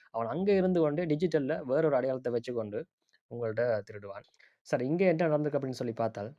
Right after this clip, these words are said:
அ, இவருக்கு WhatsApp-ல வந்து ஒரு, ஒரு மெசேஜ், ஒரு குரூப் ஒண்ணுல ஜாயின் பண்ண சொல்லி வந்திருக்குது. அந்த கிளிக் பண்ணிட்டீங்கன்னா, அது அங்க போனால், அங்க கிளிக் பண்ண என்ன, என்ன சொல்லிருக்கான்னு சொல்லி சொன்னா, இங்க வ-, Instagram லிங்க் ஒன்று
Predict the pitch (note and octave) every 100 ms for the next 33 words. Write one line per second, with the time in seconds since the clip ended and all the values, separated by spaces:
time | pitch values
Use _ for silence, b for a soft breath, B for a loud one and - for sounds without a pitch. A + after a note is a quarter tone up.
0 | _ b b b A#2+ A#2 E3 F3+ F#3 D3
1 | - G3+ F3+ C#3 A#2+ A#2 C3 B2 A2 A2+
2 | A#2 A#2+ B2+ A2+ A2 A2+ D3+ D#3 C3+ B2
3 | C3 B2 B2 A#2+ A2 G#2+ A2+ A#2 G2+ G2+
4 | G2 G2 G#2+ F3+ _ b b - B2+ D#3+
5 | D#3+ D#3 D#3 - C3 B2 C#3 B2+ B2+ D3+
6 | D3+ C#3+ C3 F#3 - B2 D3 D3+ D3+ -
7 | D3+ C#3+ C3 C#3 B2 C#3+ B2+ B2+ A#2 A#2
8 | A2 G#2 C#3+ _ b b - C3+ D3+ D3
9 | A#2 D3 F3 D3+ C3 A#2+ C#3+ C#3 B2 A#2